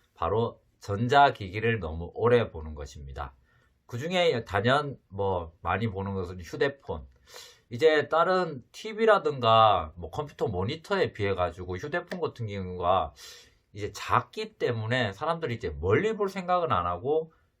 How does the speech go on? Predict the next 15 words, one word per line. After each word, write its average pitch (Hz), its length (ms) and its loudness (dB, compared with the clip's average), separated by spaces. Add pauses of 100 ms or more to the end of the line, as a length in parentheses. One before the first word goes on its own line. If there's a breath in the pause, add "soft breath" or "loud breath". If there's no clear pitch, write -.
(120)
이제 104 360 0
작은 151 400 0
글씨를 147 480 -4
확인하기 160 420 -2
위해서 104 300 -6
더 82 140 -16
가까이, 82 640 -2
가까이. 78 500 -8 (500)
특히 202 420 -2
이제 113 220 -8
게임하시는 143 1120 4
분들은 107 460 -4
정말, 90 580 -2 (400 soft breath)
어, 104 160 -2
무슨 104 580 -2